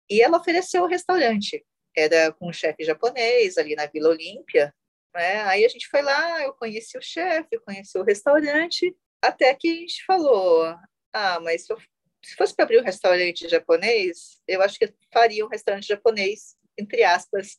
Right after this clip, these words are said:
de verdade." É, porque naquela época tinha começado a moda dos restaurantes japoneses mais moderninhos, né? Muito espelhados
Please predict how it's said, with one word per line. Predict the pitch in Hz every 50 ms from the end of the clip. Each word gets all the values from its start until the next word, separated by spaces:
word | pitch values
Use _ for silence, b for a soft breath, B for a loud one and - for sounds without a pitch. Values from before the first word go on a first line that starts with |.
| _ 190
de | 185 196
verdade." | 196 220 220 202 185 143 135 139 - - - - _ _ _ _ _ _
É, | 175 170 165 165 156
porque | - - 170 160 185
naquela | 180 180 175 - 190 185 180 180
época | 180 185 - _ _ - 226 214 208 214 220 226 - _ _ _ _ _
tinha | - - 214 208 208
começado | 208 - 208 202 202 202 - - 196 196 226 247 247 226 196 175 165 160 156 - _ _ _ _ _
a | - 175
moda | 175 175 170 175 180 185 190 208 214 208
dos | 208 214 - -
restaurantes | 220 208 - 233 214 214 190 185 185 - 196 190
japoneses | - 196 190 - 214 208 196 185 180 185 190 - 214 214 208 202 202 196 196 - - -
mais | 190 190 196 202 208
moderninhos, | 208 214 202 208 220 226 214 202 202 196 196 175 151 143 143 - -
né? | 147 156 160 165 175 175 - _ _ _ _
Muito | 160 160 165 180 185 -
espelhados | - - - - 208 190 180 170 160 160 175 190 202 202 175 165 165 - - -